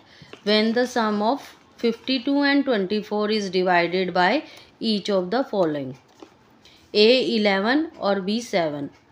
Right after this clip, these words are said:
अगर हम इलेवन से डिवाइड करें तो हमारा क्वेश्चन क्या है, और सेवन से डिवाइड करें तो हमारा क्वेश्चन क्या है। अब देखते हैं इसको कैसे सॉल्व करेंगे। पहले हम नंबर लेंगे, फिफ्टी टू हमारा नंबर है,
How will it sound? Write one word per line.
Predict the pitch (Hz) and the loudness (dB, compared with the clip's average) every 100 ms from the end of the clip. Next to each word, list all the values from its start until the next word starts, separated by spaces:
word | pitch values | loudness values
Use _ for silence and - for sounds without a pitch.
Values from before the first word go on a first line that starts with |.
| _ | _
अगर | 196 208 233 | -2 0 0
हम | 254 269 | 0 2
इलेवन | 247 214 208 240 | 2 2 0 -2
से | 240 254 | -2 0
डिवाइड | 247 233 240 226 | 2 4 4 0
करें | 254 254 254 | 0 0 0
तो | 240 208 | -2 0
हमारा | 202 220 214 226 | 0 0 0 0
क्वेश्चन | 240 233 247 | 0 0 -2
क्या | 240 254 247 | 0 2 2
है, | 269 - - - - 233 | 2 -4 -12 -20 -4 0
और | 233 | 0
सेवन | - 220 202 233 | 2 0 2 -2
से | 240 254 | 0 0
डिवाइड | 254 240 233 214 | 2 4 2 2
करें | 240 269 359 - _ | 2 2 0 -6 _
तो | 254 233 | 2 2
हमारा | 214 180 175 | 2 2 2
क्वेश्चन | 165 - 151 | -2 -4 -4
क्या | 139 135 | -6 -10
है। | - - - - - | -12 -20 -20 -10 -2
अब | 202 | 0
देखते | 202 220 262 | 0 0 0
हैं | 269 | 0
इसको | 247 269 | -2 -2
कैसे | 247 214 208 | 0 0 0
सॉल्व | 202 180 165 - | 0 0 0 -2
करेंगे। | 151 143 139 - - - - - - - - - _ _ - - _ _ _ - - - - - | -4 -4 -6 -8 -10 -12 -14 -18 -20 -20 -20 -20 _ _ -20 -20 _ _ _ -20 -20 -20 -2 4
पहले | 233 247 269 | 6 6 4
हम | 269 | 4
नंबर | 277 262 247 254 | 4 2 2 2
लेंगे, | 262 262 262 320 | 2 2 2 0
फिफ्टी | 320 240 - 247 | -2 -4 -2 -2
टू | 247 | -2
हमारा | 247 240 247 | 0 2 2
नंबर | 247 240 240 262 | 0 0 0 0
है, | 330 | -4